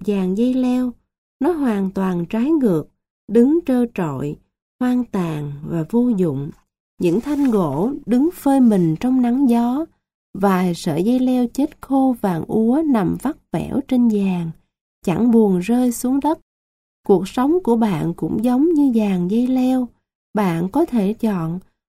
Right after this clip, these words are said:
hoặc là phàn nàn ca thán rằng dàn dây leo của mình quá nhỏ, lại cũ kỹ và đã phai màu, không đẹp bằng dàn dây leo của người khác. Hoặc là bạn bắt tay vào vun trồng để nó mãi xanh tốt.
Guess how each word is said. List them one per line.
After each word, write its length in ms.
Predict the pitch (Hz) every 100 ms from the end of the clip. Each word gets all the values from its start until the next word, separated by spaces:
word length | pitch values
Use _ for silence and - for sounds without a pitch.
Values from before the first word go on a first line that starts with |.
| _
hoặc 340 | 220 175 _ -
là 200 | 202 185
phàn 400 | - 208 185 180
nàn 300 | 190 180 170
ca 180 | - 247
thán 360 | 254 247 254 330
rằng 380 | 247 202 175 175
dàn 280 | 196 185 175
dây 180 | 214 254
leo 320 | 254 254 247
của 160 | - 214
mình 320 | 214 185 170
quá 300 | - 208 262
nhỏ, 480 | 294 190 135 160 269 _ _ _ _
lại 300 | 196 196 170 -
cũ 260 | 180 175 214 -
kỹ 300 | 156 151 233
và 140 | 220 175
đã 180 | 151
phai 320 | 220 - 247 233
màu, 440 | 214 185 165 156 - _ _ _ _
không 220 | 285 294 285
đẹp 240 | 190 320
bằng 240 | - 202 185
dàn 260 | 190 175
dây 200 | 170 240
leo 360 | 254 254 254 247
của 160 | - 190
người 300 | 202 165 -
khác. 320 | - 226 269 - _ _ _ _ _ _ _ 220
Hoặc 180 | 208 -
là 220 | - 202 196
bạn 300 | 180 165 208
bắt 260 | - -
tay 280 | 277 277 269
vào 180 | 233 180
vun 240 | 233 269
trồng 420 | 254 196 170 160
để 140 | 160 202
nó 220 | 247 285
mãi 380 | 320 180 135 202
xanh 300 | - 262 254
tốt. 380 | - 247 311